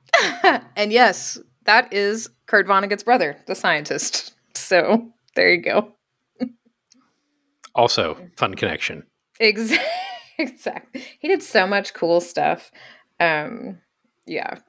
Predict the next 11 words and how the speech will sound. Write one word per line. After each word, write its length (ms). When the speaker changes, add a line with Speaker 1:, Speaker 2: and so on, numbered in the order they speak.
Speaker 1:
<laughs> 380
This 920
is 180
awesome. 460
I, 260
okay, 400
so 180
just 180
the 60
title 340
alone. 520